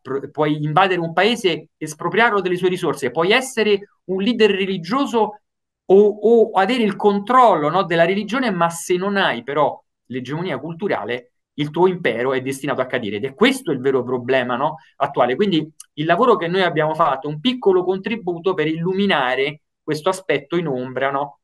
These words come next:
che della, della comunicazione. Poi, se vogliamo dire qualcosa sul modello della comunicazione non violenta, è interessante perché poi noi abbiamo cercato anche di utilizzare degli strumenti nuovi,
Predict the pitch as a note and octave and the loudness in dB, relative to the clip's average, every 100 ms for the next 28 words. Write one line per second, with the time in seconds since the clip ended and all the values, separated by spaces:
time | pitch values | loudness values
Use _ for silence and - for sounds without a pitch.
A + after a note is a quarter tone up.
0 | _ - D3 - B2 C#3 C#3 D3 D3 - | _ -2 -2 -4 -6 -4 0 0 0 -8
1 | _ - D3 C#3+ C3+ C#3 C3+ C#3 C3 B2 | _ -6 0 0 -2 -6 -4 -4 -4 -6
2 | B2 _ _ _ - A3 E3 - - D3+ | -8 _ _ _ 2 2 2 -4 -10 -4
3 | D#3+ F3 E3+ F#3 C#3+ D3 D3 E3 B2+ C#3 | 0 0 0 0 0 0 2 0 0 -2
4 | C3+ B2+ - _ _ - C#3+ E3+ D3 B2 | 0 0 -2 _ _ -14 -6 -2 -2 -2
5 | C3+ D3 D3 F3 G3 G3 E3+ D3 C3+ F3+ | -2 -4 -4 -4 -2 0 0 -2 -2 -2
6 | G3+ D3 D3+ C3+ A#2+ - - D#3 C3+ D#3+ | -2 -2 -4 -6 -6 -8 -4 -2 -2 -4
7 | G#2+ _ _ _ _ _ _ - C#3+ D3+ | -6 _ _ _ _ _ _ -6 -2 0
8 | C#3+ C#3+ D#3+ D#3 D#3 C#3+ B2+ B2 _ _ | -2 0 2 2 0 -4 -4 -12 _ _
9 | _ _ _ _ _ - C3+ C3+ C#3+ G3+ | _ _ _ _ _ -14 -10 -8 2 2
10 | D#3 C#3 C#3 - D3+ D3 D3+ G3+ A#2+ - | 2 -6 -8 -6 -6 -6 0 0 0 -4